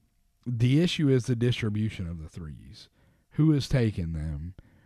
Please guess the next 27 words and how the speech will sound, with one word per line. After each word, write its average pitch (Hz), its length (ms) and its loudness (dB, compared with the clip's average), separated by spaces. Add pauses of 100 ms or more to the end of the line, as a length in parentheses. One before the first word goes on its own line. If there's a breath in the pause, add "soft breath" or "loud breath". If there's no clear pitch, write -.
(160 soft breath)
When 131 200 4
are 131 80 4
they 113 160 2
taking 101 400 0
them? 95 220 2
Why 113 240 2
are 120 100 2
they 95 160 0
taking 95 460 -2
them? 85 360 -6 (1300 soft breath)
Dillon 165 340 6
Brooks 143 580 0 (360)
on 123 440 4
assisted 139 680 0
jump 127 280 0
shots 151 680 -6 (1000)
is 127 160 4
shooting 123 680 -2 (760)
over 151 300 2
sixty 123 420 -2
percent. 101 400 -2
It's 107 140 -6
like 113 180 -8
sixty-one 147 640 -6
point 127 300 -4
four 123 200 0
percent 113 500 0